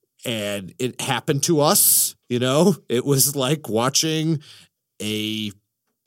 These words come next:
car accident occur with people you enjoy <laughs> as actors try and make something called The Godfather Part Three. Also, Andy Garcia was there for some reason,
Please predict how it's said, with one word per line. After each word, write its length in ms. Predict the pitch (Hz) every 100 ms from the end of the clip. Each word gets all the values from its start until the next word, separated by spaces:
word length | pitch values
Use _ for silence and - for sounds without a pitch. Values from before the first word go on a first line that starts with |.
| -
car 260 | - 123 127
accident 560 | 139 131 - 151 165 -
occur 720 | 123 - 135 131 139 139 151 143 - - -
with 640 | 117 131 131 - - - - - _ _ _ _ -
people 360 | 160 139 165
you 180 | 151 139
enjoy 560 | 127 113 120 131 131 143 - - - -
<laughs> 380 | _ - - -
as 260 | 160 151 -
actors 680 | 113 - - 135 160 - - - - -
try 300 | 147 113 135
and 160 | 143
make 180 | 131 131
something 540 | - 113 110 151 165 - - _
called 380 | - 123 151 -
The 80 | 139
Godfather 480 | 120 117 131 131
Part 200 | 139 143
Three. 220 | 143 123 135 -
Also, 260 | 127 131 170
Andy 220 | - 123 139
Garcia 360 | 143 - 127
was 180 | 143 135
there 260 | 143 151 156
for 120 | 127
some 240 | - 123
reason, 600 | 123 120 120 147 160 151